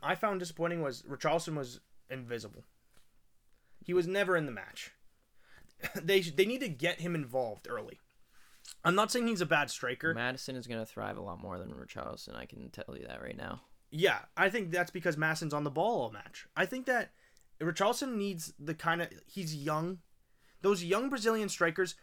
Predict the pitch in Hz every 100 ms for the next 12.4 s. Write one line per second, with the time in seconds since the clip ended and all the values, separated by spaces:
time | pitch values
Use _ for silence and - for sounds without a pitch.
0 | _ 156 214 - - 185 190 190 156 147
1 | 147 - - 156 135 - - _ - 151
2 | 208 170 156 170 170 165 160 - _ _
3 | - _ _ - - - 151 143 190 165
4 | - 165 175 175 165 156 143 110 120 104
5 | 98 127 107 110 - 110 139 147 143 156
6 | 147 110 - - - - - 143 175 190
7 | 185 - - - - - 170 - 160 151
8 | 151 139 107 - - - _ - - -
9 | 131 139 143 143 135 135 135 135 - -
10 | - - - - - 139 135 156 156 135
11 | 123 120 107 101 - 120 110 113 101 -
12 | 65 - 123 -